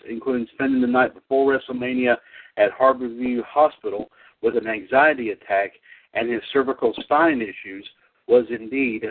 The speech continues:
very real. Austin would officially announce his retirement in a W W E dot com interview the next day, but he agreed to stay with the company in non-wrestling roles, something he has continued to do to this day.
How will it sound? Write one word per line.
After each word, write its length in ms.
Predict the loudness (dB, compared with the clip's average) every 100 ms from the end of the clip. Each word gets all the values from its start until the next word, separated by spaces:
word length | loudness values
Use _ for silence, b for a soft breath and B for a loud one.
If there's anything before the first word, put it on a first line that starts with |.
| -12 0
very 380 | 2 2 0 -8 -8
real. 360 | -4 -2 -4 -8 _ _ _ -6 4
Austin 360 | 6 4 -2 -4
would 120 | -4
officially 420 | -2 -4 -2 -2
announce 280 | 0 -2 -2
his 120 | -6
retirement 520 | -6 -2 -2 0 -2
in 80 | -2
a 60 | -2
W 540 | 0 2 2 2 -4 -6
W 480 | -6 -2 -2 0 0
E 80 | -2
dot 300 | 2 2 2
com 240 | -2 -4 -2
interview 400 | -4 -4 -4 -4
the 60 |
next 340 | -2 -4 -4 0
day, 340 | 4 4 2 B B B B
but 100 | -2
he 280 | 0 -2 -2
agreed 320 | 0 2 0 -4
to 80 | -8
stay 240 | 0 2 2
with 160 | 0
the 80 | -4
company 580 | -4 -4 -4 -4 -4 -4
in 140 | -4
non-wrestling 680 | 0 0 2 2 0 -2 -8 0
roles, 360 | 2 2 0 -6 b b b _
something 300 | -6 -4 -4
he 140 | 0
has 160 | 0 0 -2
continued 480 | -10 -4 -2 -2 -4
to 80 |
do 480 | -4 0 0 0 -4 -10
to 160 | -10 -6 -2
this 180 | -2 -4 -2
day. 300 | -2 -2